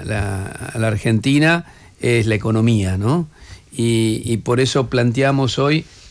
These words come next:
una charla con dos economistas que respetamos,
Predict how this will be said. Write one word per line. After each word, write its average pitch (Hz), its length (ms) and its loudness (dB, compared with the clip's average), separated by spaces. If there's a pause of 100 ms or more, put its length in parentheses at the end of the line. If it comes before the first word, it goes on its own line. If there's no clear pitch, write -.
(140)
una 127 240 0
charla 139 400 2
con 135 420 -2
dos 147 240 0
economistas 127 600 -2
que 123 360 -4
respetamos, 151 960 0